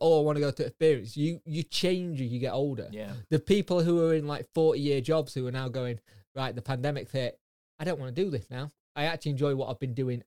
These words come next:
Speaker 1: outside of, like, the hobby I'm doing. I'm gonna turn that into a career."
Speaker 2: Yeah.
Speaker 1: And it's, it's a weird one because I think there's so many people now where, yeah, the gig,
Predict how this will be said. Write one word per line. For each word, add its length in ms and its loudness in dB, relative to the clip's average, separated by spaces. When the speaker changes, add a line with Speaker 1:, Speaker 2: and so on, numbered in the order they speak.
Speaker 1:
outside 480 -4
of, 120 -6
like, 160 -4
the 60 -8
hobby 280 2
I'm 140 0
doing. 100 -4
I'm 80 -8
gonna 140 -6
turn 240 -2
that 180 -2
into 500 -4
a 320 -8
career." 400 -2
Speaker 2:
Yeah. 180 -12
Speaker 1:
And 320 -2
it's, 220 -2
it's 240 2
a 60 0
weird 240 8
one 120 2
because 220 -2
I 40 0
think 260 -6
there's 160 -6
so 160 2
many 160 -2
people 400 -2
now 460 -4
where, 420 -4
yeah, 260 0
the 60 0
gig, 300 0